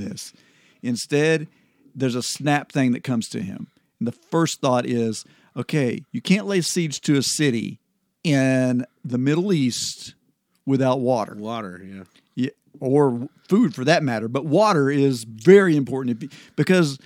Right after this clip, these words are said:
Speaker 1: you know, it's not like you had a car and you could just drive up and drive away whenever you needed more water.
Speaker 2: Right.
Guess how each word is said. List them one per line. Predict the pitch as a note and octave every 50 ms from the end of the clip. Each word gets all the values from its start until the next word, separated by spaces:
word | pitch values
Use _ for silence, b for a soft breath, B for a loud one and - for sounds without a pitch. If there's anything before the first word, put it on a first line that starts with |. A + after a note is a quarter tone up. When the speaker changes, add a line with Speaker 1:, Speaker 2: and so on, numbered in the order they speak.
| b b b
Speaker 1:
you | - G3+
know, | A3+
it's | G#3+ - -
not | C#4 B3 G3
like | G3 F3 D3+ D#3
you | D#3+ D#3
had | D3
a | B2+ -
car | - D#3 E3+ E3+ C#3+ B2 B2+
and | C#3 C#3+
you | C#3+
could | D3 C#3+
just | B2+ C3 A#2 A2
drive | A2+ C#3 D3+ D3 D3 D3 C3+
up | C#3+ C#3+
and | D3+ C3+
drive | A2 C3+ C3 C3 B2+
away | B2+ B2 C3 D#3+ G#3 A3 G#3+ F#3+
whenever | E3+ D#3 D3 C#3 C#3 B2+ C3+
you | C3+ C3 C3
needed | C3 C3 B2+ A#2+ A#2
more | A#2+ A#2+ A#2 A#2
water. | C#3 F3 F#3+ E3 C3 - B2 - _
Speaker 2:
Right. | - A2+ A2+ G#2+ G2+